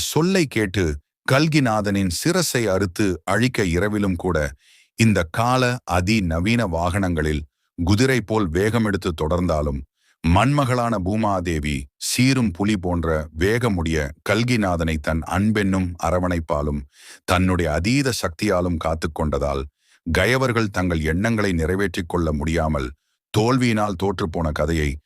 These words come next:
தான் அறிந்து கொண்டதாக சொல்லுகிறார் சித்தர். அந்நகரிலே தவறான வழியில் பணம் சேர்த்து அரக்க குணம் கொண்டவன் ஒருவன், அமரர்களை கொண்டு செல்லும் ஆம்புலன்ஸ் பெற்றவன்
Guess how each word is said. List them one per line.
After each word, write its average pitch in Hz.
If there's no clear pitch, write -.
தான் 101
அறிந்து 95
கொண்டதாக 80
சொல்லுகிறார் 73
சித்தர். -
அந்நகரிலே 127
தவறான 104
வழியில் 90
பணம் 101
சேர்த்து 101
அரக்க 95
குணம் 92
கொண்டவன் 85
ஒருவன், 73
அமரர்களை 117
கொண்டு 101
செல்லும் 92
ஆம்புலன்ஸ் 101
பெற்றவன் 76